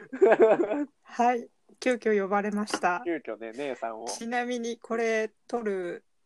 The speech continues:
Speaker 2: ね、三分くらいまで、前まで外にいたんで、
Speaker 1: そう。
Speaker 2: マジ急遽呼び出された感じです。
Speaker 1: いや、いや、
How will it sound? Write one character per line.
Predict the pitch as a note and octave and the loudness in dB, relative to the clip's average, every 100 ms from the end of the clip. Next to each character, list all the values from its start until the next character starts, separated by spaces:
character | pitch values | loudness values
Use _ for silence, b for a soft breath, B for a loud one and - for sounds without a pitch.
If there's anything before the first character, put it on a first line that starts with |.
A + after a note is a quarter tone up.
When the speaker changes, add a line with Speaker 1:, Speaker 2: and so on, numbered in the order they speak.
| _ _ _ | _ _ _
Speaker 2:
ね、 | G#3 F3 - | -12 -10 -14
三 | - - A3 A3+ | -18 -8 -6 -6
分 | - A3+ G#3+ | -6 -6 -4
く | G#3 G3+ | -4 -4
ら | F#3+ | -4
い | |
ま | F3 E3+ | -4 -8
で、 | E3 | -10
前 | F#3+ F3 D#3+ | -10 -8 -10
ま | D#3+ - | -14 -20
で | - - _ _ | -20 -20 _ _
外 | - G3 F3+ | -8 -6 -6
に | D#3+ D#3+ | -8 -8
い | |
た | - | -8
ん | E3 - | -10 -10
で、 | F3 - _ _ | -14 -14 _ _
Speaker 1:
そ | - | -4
う。 | A#3 | 2
Speaker 2:
マ | G#3+ | 4
ジ | G#3 | 2
急 | G#3+ A3+ | 0 0
遽 | G#3 G3 F3+ | 2 2 2
呼 | F3 | 2
び | F#3 | 0
出 | F#3 | 0
さ | F#3 | 0
れ | F3 | -2
た | E3+ | -4
感 | E3+ E3 | -4 -6
じ | E3 | -6
で | E3 E3 | -6 -4
す。 | |
Speaker 1:
い | |
や、 | |
い | |
や、 | B2 | -6